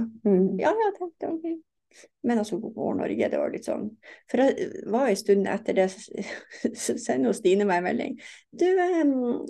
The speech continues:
Speaker 2: jeg tror hun hadde fått en telefon eller noe sånt fra noen i God morgen Norge, for hun har jo vært der før,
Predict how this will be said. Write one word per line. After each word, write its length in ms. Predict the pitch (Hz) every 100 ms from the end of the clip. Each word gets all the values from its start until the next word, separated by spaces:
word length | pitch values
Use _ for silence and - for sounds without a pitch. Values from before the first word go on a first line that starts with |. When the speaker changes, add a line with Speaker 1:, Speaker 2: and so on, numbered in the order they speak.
| -
Speaker 2:
jeg 80 | 233
tror 180 | 294 294
hun 120 | 320
hadde 140 | 226 180
fått 220 | 214 214
en 80 | 190
telefon 600 | 185 180 - 294 233 -
eller 120 | -
noe 100 | -
sånt 360 | 196 196 - - _ _
fra 360 | _ - 214 190
noen 180 | 190 190
i 40 |
God 180 | 175 180
morgen 160 | 190 196 180
Norge, 120 | 175
for 40 | 208
hun 80 | 208
har 100 | 190
jo 80 |
vært 100 | 185
der 100 | -
før, 400 | - 214 214 226